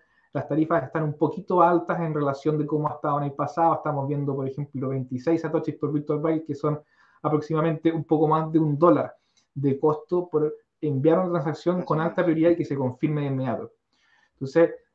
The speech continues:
Speaker 1: eso está, es lo que está transcurriendo en este momento.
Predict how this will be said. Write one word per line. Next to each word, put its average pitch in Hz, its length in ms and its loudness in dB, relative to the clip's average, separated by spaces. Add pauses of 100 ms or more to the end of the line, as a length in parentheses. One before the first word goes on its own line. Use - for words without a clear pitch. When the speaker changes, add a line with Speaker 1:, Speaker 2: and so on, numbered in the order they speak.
(120)
Speaker 1:
eso 180 460 -2
está, 165 520 2 (120)
es 147 140 -2
lo 143 120 0
que 135 80 -4
está 135 200 -4
transcurriendo 135 420 -4
en 131 40 -8
este 139 100 -8
momento. 185 680 0